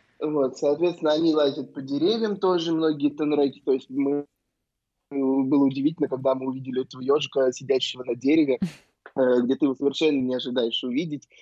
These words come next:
Speaker 1: Э, вот, ну и они, соответственно, совсем безобидные. И на них, конечно, никто не охотится, в плане ме-, местного населения они не охотятся на них.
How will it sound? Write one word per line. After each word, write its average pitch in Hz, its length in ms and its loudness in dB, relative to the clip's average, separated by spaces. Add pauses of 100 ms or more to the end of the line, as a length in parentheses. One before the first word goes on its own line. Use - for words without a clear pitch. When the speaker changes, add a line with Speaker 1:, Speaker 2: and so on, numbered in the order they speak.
(240)
Speaker 1:
Э, 120 600 0
вот, 123 200 0
ну 175 160 2
и 143 40 2
они, 139 140 0
соответственно, 139 420 -4
совсем 131 340 -4
безобидные. 127 720 -2 (360)
И 135 360 4
на 127 120 2
них, 135 160 -2
конечно, 139 340 -4
никто 131 280 0
не 120 120 0
охотится, 160 460 -2
в - 40 -20
плане 120 300 -2 (140)
ме-, 123 220 -6
местного 131 480 -2
населения 120 680 -4
они 120 220 -2
не 113 100 -2
охотятся 180 540 -4
на 139 120 2
них. 135 300 -2